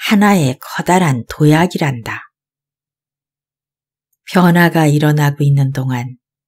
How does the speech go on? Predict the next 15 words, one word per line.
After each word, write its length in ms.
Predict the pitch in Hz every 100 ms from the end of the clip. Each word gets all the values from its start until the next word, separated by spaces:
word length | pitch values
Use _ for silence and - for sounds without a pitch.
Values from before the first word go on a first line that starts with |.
| _ _ _ _ _ _
너의 420 | 196 208 220 160
눈에는 580 | 147 151 160 147 135 131 - _ _ _ _ _ _ -
혹은 520 | 277 214 160 143 147
그것을 680 | - 202 190 190 - 151 147
지켜보고 680 | - 170 - 202 196 190 196
있는 380 | 180 175 180 175
누구의 400 | 175 190 185 160
눈에도 440 | 151 151 143 139 131 - _ _ _ _ _ _ -
별다른 600 | 226 214 214 233 240 226
변화가 520 | 220 208 214 208 185 151
없는 280 | 156 170
것처럼 480 | 180 196 - 202 196
보일지 480 | 196 185 175 170 160
모르지만 640 | 147 147 143 139 131 123 135 147 _ _ _ _ _ _ _ _ _ _
이미 680 | - 170 165 156 143 135